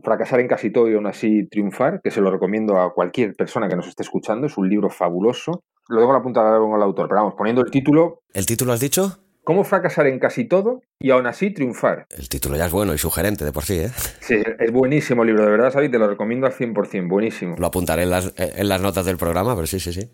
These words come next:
Speaker 1: Sí, el, el libro, fíjate, pues, yo he hablado de él mil veces y además lo comento muchas veces, pero, pero ahora no me acuerdo el nombre del autor. Pero bueno, cualquier persona que nos esté escuchando, poniendo el título del libro, va a dar con, con este, con este hombre. Pues él habla,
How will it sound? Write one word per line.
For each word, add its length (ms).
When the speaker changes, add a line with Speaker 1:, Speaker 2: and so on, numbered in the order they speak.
Speaker 1:
Sí, 140
el, 220
el 180
libro, 540
fíjate, 220
pues, 200
yo 160
he 260
hablado 240
de 60
él 80
mil 160
veces 280
y 40
además 180
lo 120
comento 260
muchas 240
veces, 260
pero, 300
pero 260
ahora 140
no 80
me 60
acuerdo 240
el 60
nombre 200
del 80
autor. 300
Pero 120
bueno, 140
cualquier 200
persona 200
que 20
nos 80
esté 140
escuchando, 420
poniendo 280
el 60
título 280
del 80
libro, 320
va 100
a 20
dar 260
con, 800
con 220
este, 500
con 160
este 200
hombre. 320
Pues 160
él 220
habla, 400